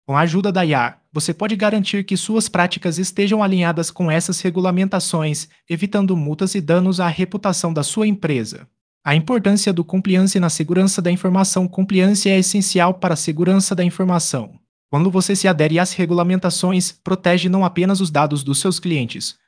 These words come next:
mas também a integridade da sua empresa. Um exemplo prático é a forma como uma violação de dados pode impactar negativamente a confiança do cliente. Se os consumidores souberem que suas informações estão seguras, é mais provável que continuem a fazer negócios com você.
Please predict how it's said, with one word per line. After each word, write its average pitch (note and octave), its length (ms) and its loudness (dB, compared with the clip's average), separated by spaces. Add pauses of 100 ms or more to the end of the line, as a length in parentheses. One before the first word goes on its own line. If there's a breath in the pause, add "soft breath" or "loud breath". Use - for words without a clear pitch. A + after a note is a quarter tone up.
mas G#3 240 2
também E3+ 300 0
a E3+ 40 0
integridade D#3+ 600 0
da D3 100 0
sua F#3+ 180 -2
empresa. A#2 640 -4 (360)
Um C3 120 -2
exemplo D#3 360 0
prático D3+ 540 0
é E3 100 -2
a F3 60 2
forma F#3 300 2
como G3 240 2
uma G3 100 4
violação G3 500 0
de F#3 140 2
dados E3 380 2
pode G3 320 0
impactar D#3 480 -2
negativamente F3+ 760 0
a G3 60 -2
confiança G3 520 0
do D#3 120 0
cliente. D#3 600 -2 (220)
Se G3+ 120 -2
os A3 100 -2
consumidores F3+ 640 0
souberem E3+ 400 2
que G3 100 -2
suas F3+ 240 0
informações D#3+ 640 0
estão A3 240 0
seguras, D3 680 -2
é F3 80 -2
mais F3 280 2
provável D#3+ 480 2
que E3+ 100 -10
continuem G3 560 2
a F3+ 60 2
fazer F3 320 0
negócios F3 560 0
com D3 160 -4
você. B2+ 440 -4